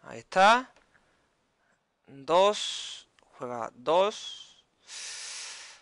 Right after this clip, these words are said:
Dos para jugar. Tres. Cuatro. Garruk. Garruk Will Speaker. Garruk Will Speaker. Ahí está.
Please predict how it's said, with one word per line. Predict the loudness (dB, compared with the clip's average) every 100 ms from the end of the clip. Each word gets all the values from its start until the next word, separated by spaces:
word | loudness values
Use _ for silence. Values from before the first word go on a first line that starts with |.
| _ _ _ _ _ _ -14
Dos | -6 -6 -6
para | -6 -6 -6
jugar. | -4 0 2 2 -4 -16 -20 _ 0
Tres. | 6 6 4 -6 -12 -12
Cuatro. | 2 6 6 4 0 -2 _ _ -6
Garruk. | -4 2 2 0 -14 _ _ _ _ _ _ _ _ _ _ _ _ -14
Garruk | -12 -8
Will | -4 -4
Speaker. | -4 -6 -2 -2 -2 _ _ _ _ _ _ _ _ _ _ _ _ _ _ _ _ _ _ _ _ _ _ _ _ _ _ _ _ _ _ _ _ _ _ _ _ _ _ _ _ _
Garruk | -20 -14 -12 -10
Will | -12 -14
Speaker. | -8 -4 4 4 4
Ahí | -4
está. | -8 0 2 2 -2